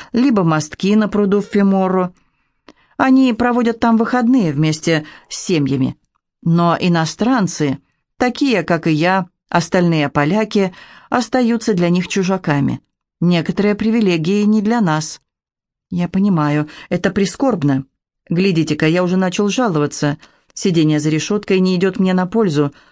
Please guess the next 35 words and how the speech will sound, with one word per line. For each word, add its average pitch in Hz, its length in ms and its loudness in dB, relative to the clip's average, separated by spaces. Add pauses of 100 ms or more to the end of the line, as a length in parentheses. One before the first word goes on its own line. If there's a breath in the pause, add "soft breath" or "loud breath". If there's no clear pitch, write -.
(160 soft breath)
Я 170 140 0
все 185 180 -2
время 180 280 0
думаю 160 420 0
о 160 80 0
сыне, 156 480 0 (220 loud breath)
ему 160 300 0
без 147 180 0
меня 170 260 0
плохо. 170 480 -2 (480)
На 185 120 2
самом 226 340 2
деле 220 260 0
у - 20 0
меня 208 220 0
есть 190 240 -2
кое-какие 190 480 0
сбережения, 185 800 0 (360 soft breath)
и 165 100 -2
компания 170 680 0 (240 loud breath)
предлагала 180 800 0 (340)
выкупить 214 480 -2
участок 214 460 -2
на 208 100 2
пруду, 208 380 0
и 151 60 2
даже 170 280 0
не 196 100 2
очень 190 280 0
дорого, 156 460 0 (240 loud breath)
но 160 140 0
я 156 140 0
сам 254 240 2
не 202 80 2
захотел». 151 580 -2